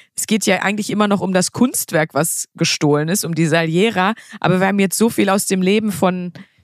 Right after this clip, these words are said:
ähm, von Benvenuto Cellini. Ich muss leider die ganze Zeit, wenn ich Benvenuto höre, an diese, <laughs> es ist einfach mein Kopf, an diese Frau denken, mit meine vierzehn Kinder heißen, wo der eine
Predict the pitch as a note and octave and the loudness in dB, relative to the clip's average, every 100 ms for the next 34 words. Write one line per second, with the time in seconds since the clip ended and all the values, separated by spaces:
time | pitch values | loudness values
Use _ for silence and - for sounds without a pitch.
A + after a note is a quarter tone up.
0 | _ _ _ - F3+ F3 F3 E3+ E3 D#3+ | _ _ _ -6 -4 -2 -2 -2 -4 -8
1 | - - F3 E3+ - D#3 F3+ A3 G3+ G#3 | -12 -4 -2 -2 -6 -4 -2 0 2 2
2 | G3 A3+ A#3+ A3+ G3+ G#3 G3 G#3+ A3 E3+ | 4 2 2 0 0 -2 0 2 2 2
3 | F#3 G#3 - F#3 G3 G3+ F#3 F3 F#3+ G#3 | 2 0 2 0 2 0 -2 -2 -2 -2
4 | G#3+ - G3+ G3 G3 G3 - F#3 G3 F#3+ | -4 0 -2 0 0 0 0 0 2 2
5 | F#3 G#3+ - G3 F3 F3 F#3+ E3 F#3 F3 | 2 2 2 2 4 2 2 0 -2 -2
6 | D#3+ F3+ - _ _ - - - - - | 0 0 0 _ _ -20 -20 -18 -12 -10
7 | - - - - - A#3+ A#3+ A3 G#3+ G#3+ | -8 -6 -6 -4 -2 0 0 0 -2 -2
8 | - A#3 - - - - - G3+ G#3+ G#3 | -2 -2 -4 -18 -14 -12 -6 -4 -2 -4
9 | G#3 - G3+ A3 A3 G#3+ G#3 G3+ F#3+ G3+ | -4 -2 0 0 0 -2 -2 -4 -2 -2
10 | A3 - A3 - G3+ A3+ A3 G3+ G3 G3+ | 0 0 0 0 -4 -2 -2 0 0 2
11 | G#3 - F#3 F3+ F3+ - F#3+ G3 | 0 -2 -2 0 0 0 0 -2